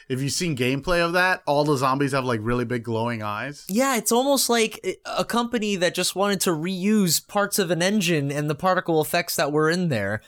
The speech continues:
Speaker 2: and didn't actually wanna actually make any new things, just reuse whatever assets they could.
Speaker 1: Oh, yeah.
Speaker 2: Same
Speaker 1: If you
Speaker 2: shit here.
Speaker 1: guys played Remake two, which is an amazing game.
Speaker 2: Right.
Speaker 1: It's an amazing game. If you, if you haven't bought it yet, please buy it. It's really good.
Speaker 2: Right.
Speaker 1: But if you play that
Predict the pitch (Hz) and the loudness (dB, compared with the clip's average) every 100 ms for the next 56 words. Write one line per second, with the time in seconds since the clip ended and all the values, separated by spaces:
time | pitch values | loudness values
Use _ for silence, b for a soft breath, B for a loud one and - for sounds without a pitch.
0 | B - 156 180 185 185 185 175 170 165 | B -2 0 2 0 0 0 2 2 2
1 | 170 165 151 160 156 156 143 165 190 151 | 0 0 2 0 0 -2 0 0 0 0
2 | 135 131 135 120 147 147 147 131 139 139 | 0 0 -2 0 2 4 2 2 2 2
3 | 135 135 135 131 - 127 - 175 110 - | 2 0 0 -2 -2 -4 0 0 0 -6
4 | B B B 196 233 214 - 226 196 185 | B B B 2 4 2 2 2 2 4
5 | 226 220 277 269 190 - - 165 175 156 | 4 6 6 4 2 -4 -2 2 2 0
6 | - _ 123 120 143 151 143 - 135 135 | -12 _ -6 -2 0 0 -2 -4 -4 -2
7 | 151 139 151 147 135 135 135 135 120 120 | 0 0 0 0 0 0 2 0 0 -4
8 | 113 95 90 _ - 143 139 151 147 135 | -4 -8 -12 _ 0 2 2 2 0 0
9 | 131 107 117 131 160 190 175 b b b | -2 -4 -4 -2 -2 -4 -8 b b b
10 | 143 151 208 196 143 147 160 170 180 175 | -6 0 0 0 2 2 2 2 2 0
11 | - - 190 147 117 - 117 110 131 139 | -2 0 2 0 -2 -4 -2 0 0 -2
12 | 139 107 117 139 151 135 113 113 120 131 | -6 -8 -2 2 2 2 0 0 -2 -4
13 | _ 127 110 92 - 110 147 139 123 _ | _ -2 0 -2 -6 0 2 2 0 _
14 | _ _ _ _ 147 - 185 - 226 214 | _ _ _ _ -6 -4 -10 -2 0 0
15 | 117 120 151 226 | 0 0 0 -2